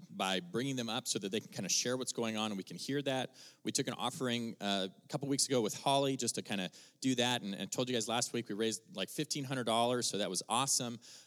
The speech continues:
Um, Rebecca is going to Haiti. Uh, Rebecca Tolopilo, some of you guys may, uh, know Rebecca. And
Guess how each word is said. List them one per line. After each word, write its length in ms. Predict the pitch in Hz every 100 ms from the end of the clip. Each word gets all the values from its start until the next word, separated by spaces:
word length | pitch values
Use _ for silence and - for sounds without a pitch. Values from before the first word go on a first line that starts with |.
| -
Um, 280 | 107 107 104
Rebecca 580 | 117 113 143 170 180 160
is 140 | 120
going 300 | 113 127 123
to 220 | 117 - 107
Haiti. 640 | - 160 165 101 82 123 - -
Uh, 120 | 98
Rebecca 320 | 101 104 117 -
Tolopilo, 500 | 131 117 - 123 117
some 140 | 117
of 20 |
you 60 | 113
guys 200 | 104 -
may, 280 | 110 113 101 - - - -
uh, 240 | 98 95
know 220 | 107 107
Rebecca. 480 | 110 101 107 - 143 - - - _ -
And 560 | 110 110 110 104 101